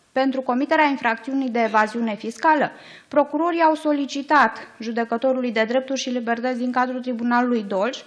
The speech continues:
în temeiul dispozițiilor art. o sută treizeci și opt, alineatul unu, litera E, alineatul nouă și alineatul treisprezece, Cod Procedură Penală, să încuviințeze solicitarea de informații și de documente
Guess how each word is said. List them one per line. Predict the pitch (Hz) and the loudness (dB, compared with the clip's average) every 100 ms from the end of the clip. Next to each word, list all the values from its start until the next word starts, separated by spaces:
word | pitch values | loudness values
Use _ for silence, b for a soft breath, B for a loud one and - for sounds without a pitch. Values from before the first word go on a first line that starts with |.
| B B B B | B B B B
în | 269 | 0
temeiul | 277 285 311 285 | 2 2 2 0
dispozițiilor | 269 277 262 269 269 254 - | -2 -2 -2 0 0 0 2
art. | 254 247 | 0 0
o | 247 | -4
sută | 240 247 | -6 -4
treizeci | 247 240 226 | -4 -4 -4
și | 233 | -6
opt, | 240 233 | -4 -2
alineatul | 226 233 233 233 226 | 0 2 0 0 -4
unu, | 262 254 | -2 0
litera | 247 233 240 233 220 - | 0 -2 0 0 0 0
E, | 226 175 - - | -2 -2 -8 -2
alineatul | 226 226 240 233 233 240 | 0 2 2 2 2 0
nouă | 233 226 185 | 2 0 -2
și | 220 | -2
alineatul | 214 214 214 202 180 | -4 -4 -4 -6 -6
treisprezece, | 277 339 311 254 247 214 208 247 285 320 B B B | -4 -4 -4 -4 -4 -4 -8 -2 -2 -2 B B B
Cod | 262 262 | 0 0
Procedură | 240 226 233 254 247 | -4 -6 -2 0 0
Penală, | 247 202 190 185 220 349 - B B | 0 -4 -2 -4 0 -2 -4 B B
să | - 330 330 | 0 4 4
încuviințeze | 311 262 262 262 359 330 339 | 2 0 -2 -2 -2 -2 -2
solicitarea | 311 269 254 262 294 302 269 240 | -2 -2 -2 -2 4 6 6 4
de | 262 262 | 2 0
informații | 254 294 302 254 233 190 185 294 | 2 2 2 0 0 0 -2 -4
și | 302 240 | -4 0
de | 262 | 0
documente | 247 247 226 208 190 190 240 330 | 0 -2 -4 -4 -4 -4 0 0